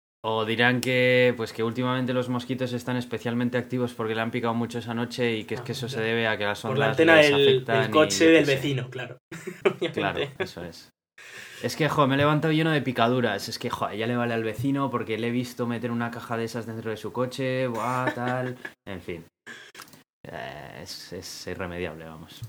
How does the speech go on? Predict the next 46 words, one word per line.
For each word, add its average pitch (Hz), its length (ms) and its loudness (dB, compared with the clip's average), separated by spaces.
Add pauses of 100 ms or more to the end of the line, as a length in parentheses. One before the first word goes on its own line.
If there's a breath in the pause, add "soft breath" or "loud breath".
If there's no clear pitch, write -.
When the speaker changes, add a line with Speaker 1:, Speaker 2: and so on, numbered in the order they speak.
(300)
Speaker 2:
Sí. - 200 -14 (420)
Pero, 135 420 2
bueno, 165 200 4
en 139 80 2
cualquier 135 300 2
caso, 165 280 2
el, 123 280 2
el 120 100 -8
tener 127 360 -4
cuatro 123 300 -2
G 170 220 0
o 120 180 -2
en 120 140 -12
el 117 140 -10
futuro 127 480 -2
cinco 123 280 -6
G, 143 160 -2
quién 120 160 -4
sabe, 135 280 -2
porque 120 280 -4
ya 123 120 0
estamos 123 260 -4
hablando 127 320 0
de 123 140 0
que, 120 240 2
o 117 40 -8
sea, 123 360 -2 (240)
se - 120 -6
ha - 20 0
estado 135 200 0
hablando 123 240 0
un 120 60 -6
poquito 123 340 -4
del 123 140 0
tema 123 180 -6
de 123 100 -4
cinco 120 280 -6
G 123 140 -2
y 127 80 4
de 120 100 0
lo 120 240 -2
chuli 123 240 -2
que 123 100 -2
sería 120 300 0
todo 123 180 -4
eso. 131 240 -6